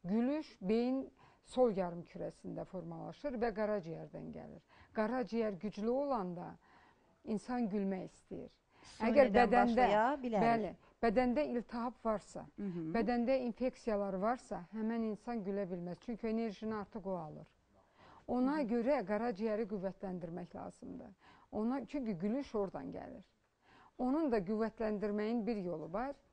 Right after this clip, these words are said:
Speaker 1: Düzgün qidalanmaq, sağlam düşüncə və hərəkət.
Speaker 2: Mhm.
Speaker 1: Yəni, düzgün qida bilirsiniz, onların nələrdir? Hərəkət, hərəkət,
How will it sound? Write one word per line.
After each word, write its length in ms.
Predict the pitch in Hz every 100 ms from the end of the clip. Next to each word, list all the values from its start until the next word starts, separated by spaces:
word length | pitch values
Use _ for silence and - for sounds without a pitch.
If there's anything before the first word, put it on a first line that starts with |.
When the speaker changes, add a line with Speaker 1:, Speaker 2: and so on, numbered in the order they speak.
| _ _ -
Speaker 1:
Düzgün 360 | 226 190 233 202
qidalanmaq, 600 | 196 180 180 180 226 269 -
sağlam 400 | 226 190 196 190
düşüncə 680 | 180 - 185 156 220 247 330 - _ _ _ _ -
və 160 | 202 233
hərəkət. 460 | 175 180 - - - - _ _ -
Speaker 2:
Mhm. 200 | 208 160 156 -
Speaker 1:
Yəni, 300 | 262 269 262 - - _ -
düzgün 400 | 247 214 277 240
qida 300 | 254 240 208
bilirsiniz, 440 | 226 226 247 240
onların 540 | 233 226 220 220 226 220 220 220
nələrdir? 720 | 214 208 208 175 208 208 202 _ - -
Hərəkət, 420 | 233 233 - 269 - - _
hərəkət, 460 | 202 202 185 247